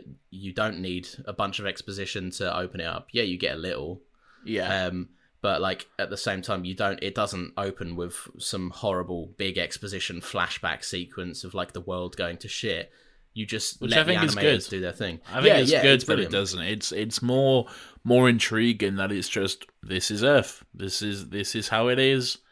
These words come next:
Speaker 2: Let's
Speaker 1: Mm.
Speaker 2: see what happens next. We don't
Speaker 1: Yeah.
Speaker 2: need a big, in the years twenty-three twenty-two, there was a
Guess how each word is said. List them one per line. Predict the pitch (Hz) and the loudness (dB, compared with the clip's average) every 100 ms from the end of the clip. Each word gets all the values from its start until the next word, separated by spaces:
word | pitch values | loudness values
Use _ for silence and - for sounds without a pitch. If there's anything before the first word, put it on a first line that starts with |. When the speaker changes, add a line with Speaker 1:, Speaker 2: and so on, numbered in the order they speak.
| _ _ | _ _
Speaker 2:
Let's | 110 107 85 | 2 2 2
Speaker 1:
Mm. | - | 0
Speaker 2:
see | 117 113 117 113 110 _ _ _ | 4 4 4 0 -6 _ _ _
what | 110 104 - | -6 -6 0
happens | 104 - 98 95 | 0 0 -6 -6
next. | 87 69 - - - | -6 -8 -10 -12 -8
We | 104 | -2
don't | 110 110 | 2 4
Speaker 1:
Yeah. | 156 98 | 4 2
Speaker 2:
need | 101 101 90 | -2 -4 -6
a | 90 | -4
big, | 95 95 92 - - - - - | -2 -2 -6 -16 -20 -20 -20 -6
in | - 117 | 2 6
the | 107 | 6
years | 104 101 92 78 - - | 6 6 6 4 0 0
twenty-three | 104 104 90 - 101 98 82 | 0 2 0 2 6 6 4
twenty-two, | 95 101 92 76 101 95 85 | -2 -2 -2 -2 0 0 0
there | 90 104 | 2 4
was | 101 95 90 | 4 2 2
a | 95 87 85 | 2 2 -4